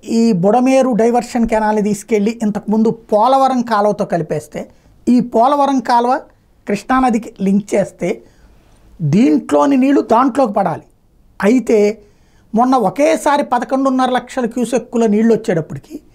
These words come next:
దాని వాటర్ రివర్స్ అయ్యి వచ్చింది. అంటే, ఈ కృష్ణానది, ఇది గోదావరి నీళ్లు వెళ్ళే కాలువలోకి బుడమేరు నీళ్ళు వెళ్ళి, ఆ బుడమేరు నీళ్ళు వెళ్ళి కృష్ణానదిలో కలవాల్సి ఉంటే,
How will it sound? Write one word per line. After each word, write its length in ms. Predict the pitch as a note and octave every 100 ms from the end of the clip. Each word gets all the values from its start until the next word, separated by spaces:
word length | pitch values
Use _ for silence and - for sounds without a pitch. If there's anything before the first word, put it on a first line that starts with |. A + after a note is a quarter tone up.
| _ _ _ _ _ C#3+
దాని 420 | C3 F3+ B3 D#4
వాటర్ 480 | C#4 D4 D#4 C4+ F#3
రివర్స్ 380 | A#3 F4 F4
అయ్యి 180 | E4+ C4
వచ్చింది. 800 | B3+ A#3+ A#3 F#3+ F#3 A#3+ G3 D3 _ _ _ _ _ _ _ _ _ _
అంటే, 320 | F#3+ C4+ B4 - - _ _ _ _ _ _ -
ఈ 500 | A3+ C#4 C#4+ C4+ A3+
కృష్ణానది, 720 | - A3+ - - C#4 C4+ C4+
ఇది 380 | C4+ - A3 A#3+
గోదావరి 540 | F#3+ G#3+ A#3 B3 B3 A3
నీళ్లు 240 | A#3+ A#3
వెళ్ళే 280 | A#3 A3+ A#3
కాలువలోకి 540 | A3+ A3+ A3+ A3+ -
బుడమేరు 420 | E3 D#3 F#3 A#3+
నీళ్ళు 220 | A3 A3+ G#3+
వెళ్ళి, 200 | G3 - -
ఆ 100 | G#3+
బుడమేరు 400 | G#3 A3+ C#4 C#4
నీళ్ళు 240 | C4 A#3
వెళ్ళి 160 | A#3 A#3
కృష్ణానదిలో 560 | - - B3 A#3+ A3
కలవాల్సి 460 | A3 G3+ F3 D#3+ -
ఉంటే, 300 | - - -